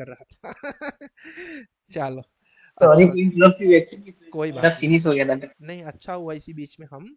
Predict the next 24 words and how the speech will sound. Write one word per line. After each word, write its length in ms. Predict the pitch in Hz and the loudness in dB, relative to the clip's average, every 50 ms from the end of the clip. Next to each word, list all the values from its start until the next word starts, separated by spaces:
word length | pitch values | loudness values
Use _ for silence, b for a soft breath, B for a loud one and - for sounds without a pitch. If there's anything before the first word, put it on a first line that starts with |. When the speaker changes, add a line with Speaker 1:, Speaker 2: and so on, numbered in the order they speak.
| _ _ _ | _ _ _
Speaker 1:
अपनी 360 | 139 - 160 - - 156 151 | -20 -20 -20 -20 -20 -14 -12
बात 160 | 147 135 139 | -12 -12 -12
भी 120 | 139 151 | -12 -14
रख 100 | 147 147 - _ | -16 -16 -16 _
पाए 160 | - 131 123 131 | -16 -16 -16 -16
ना, 100 | 151 175 - _ _ _ _ _ _ _ _ _ _ - | -18 -20 -20 _ _ _ _ _ _ _ _ _ _ -20
तो 280 | 131 131 135 135 127 | -18 -16 -16 -16 -16
ये 100 | - 147 | -16 -16
मुझे 360 | 139 139 131 139 143 143 143 - | -16 -16 -14 -12 -12 -12 -12 -12
अलग 240 | 156 147 135 143 151 | -12 -10 -10 -10 -12
से 240 | - - - 156 151 | -14 -16 -14 -14 -12
वो 160 | 147 143 143 | -12 -14 -14
नहीं 160 | 139 143 143 | -14 -16 -16
करना 240 | 139 151 143 139 139 | -14 -14 -14 -14 -16
पड़ेगा 340 | 143 - 143 139 139 143 143 | -16 -14 -14 -12 -12 -12 -12
editing 300 | 139 135 _ - 147 147 | -14 -16 _ -20 -18 -16
वगैरह, 160 | 147 151 160 | -16 -16 -16
क्योंकि 240 | 160 165 151 - 147 | -16 -18 -18 -18 -18
मुझे 180 | 143 131 143 | -18 -18 -14
ज़्यादा 220 | 139 139 131 135 143 | -12 -12 -10 -10 -10
editing 280 | 139 143 143 151 147 | -12 -14 _ -20 -16
आती 240 | 143 135 - - 170 | -14 -16 -14 -16 -16
नहीं 260 | 185 202 208 226 254 | -16 -16 -16 -16 -18
है 100 | 277 233 | -20 -20